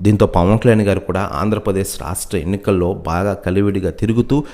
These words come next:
ప్రజల మన్ననలు పొందుతూ ఈరోజు ఆంధ్రప్రదేశ్ రాష్ట్ర ఉప ముఖ్యమంత్రి హోదాలో ఉన్నారంటే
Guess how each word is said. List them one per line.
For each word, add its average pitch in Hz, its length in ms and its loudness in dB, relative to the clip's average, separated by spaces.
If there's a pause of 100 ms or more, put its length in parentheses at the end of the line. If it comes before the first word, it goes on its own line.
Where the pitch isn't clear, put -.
(220)
ప్రజల 127 340 6
మన్ననలు 113 360 2
పొందుతూ 104 400 2
ఈరోజు 98 400 4
ఆంధ్రప్రదేశ్ 101 760 2
రాష్ట్ర 85 380 -2
ఉప 90 240 4
ముఖ్యమంత్రి 98 520 0
హోదాలో 92 360 2
ఉన్నారంటే 85 640 -2